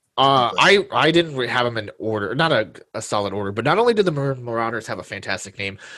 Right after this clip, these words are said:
Speaker 1: they also, so that's the first game the, the Don't Bothers play, and they show that a little bit later. The uniforms that the Maroon Marauders are wearing, I don't know how familiar you are with, with hockey uniforms, Heath. I am very familiar. One of my passions is hockey uniforms.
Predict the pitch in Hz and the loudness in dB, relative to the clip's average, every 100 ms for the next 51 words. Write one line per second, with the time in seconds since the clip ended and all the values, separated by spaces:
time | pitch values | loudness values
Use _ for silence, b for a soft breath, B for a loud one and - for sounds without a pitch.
0 | B - 156 156 160 139 143 147 - 165 | B 2 2 6 4 4 0 0 -2 -2
1 | 160 139 139 123 117 110 107 110 107 104 | -2 -2 -2 0 2 0 0 0 2 0
2 | 110 107 104 104 - 101 101 98 - 120 | -2 -2 -2 -2 0 0 0 -2 0 0
3 | 110 107 104 98 101 98 95 B B - | 0 -2 -4 -4 -2 -2 -6 B B -4
4 | 120 123 202 254 - 113 101 92 92 - | -2 2 2 2 2 0 0 -2 -10 -12
5 | - 110 110 110 113 104 101 95 92 92 | -4 -4 -2 -4 -4 -2 -2 0 -2 -8
6 | - 104 87 87 87 82 78 - B B | -6 -6 -2 -2 -2 -4 -10 -16 B B
7 | B _ 117 147 143 143 135 113 - 110 | B _ 0 2 2 2 2 0 -8 -6
8 | 113 110 104 101 - 104 101 98 95 95 | -2 0 0 -4 -6 -6 -2 0 2 2
9 | 87 87 92 87 82 - 98 98 95 101 | 0 -2 -2 -4 -4 -10 -4 -2 -2 -4
10 | 101 104 113 104 107 117 110 - B B | -8 -8 -10 -10 -8 -4 -4 -6 B B
11 | B - 110 117 104 107 98 98 131 127 | B -2 0 2 0 0 0 2 2 2
12 | - 92 87 87 98 - _ 120 139 117 | 0 -4 -2 -2 -4 -10 _ -2 0 0
13 | 92 95 87 82 87 - - 104 90 90 | -2 -2 -2 -6 -12 -14 -10 -6 -6 -4
14 | 87 80 - 80 82 | -8 -8 -8 -8 -10